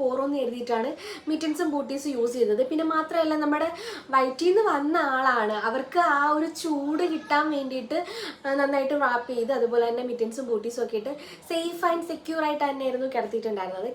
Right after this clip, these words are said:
ക്യാപ്പ് യൂസ് ചെയ്തിട്ടുണ്ടായിരുന്നില്ല, because കൂടുതലും ഹുഡഡ് ടവലാണ് യൂസ് ചെയ്തിട്ടുണ്ടായിരുന്നത്. So, അതിൻ്റെ ടവൽ വെച്ചിട്ട് തന്നെയായിരുന്നു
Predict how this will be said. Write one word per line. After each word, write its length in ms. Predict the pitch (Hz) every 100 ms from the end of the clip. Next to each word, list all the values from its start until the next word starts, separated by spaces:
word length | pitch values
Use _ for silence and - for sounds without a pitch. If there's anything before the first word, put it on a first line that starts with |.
| 320
ക്യാപ്പ് 280 | 311 339 339 277
യൂസ് 220 | 254 247
ചെയ്തിട്ടുണ്ടായിരുന്നില്ല, 680 | 247 220 214 202 196 196 196 302 359 320 285
because 260 | 294 320 - -
കൂടുതലും 400 | 277 285 285 302 -
ഹുഡഡ് 340 | 277 269 254 277
ടവലാണ് 440 | 294 294 285 269 277 - 240
യൂസ് 180 | 254 254 269
ചെയ്തിട്ടുണ്ടായിരുന്നത്. 720 | 226 226 208 190 185 180 262 302 - - -
So, 60 | 381 349
അതിൻ്റെ 240 | 320 311 320
ടവൽ 280 | 294 277 277
വെച്ചിട്ട് 220 | 277 - 269
തന്നെയായിരുന്നു 340 | 254 247 262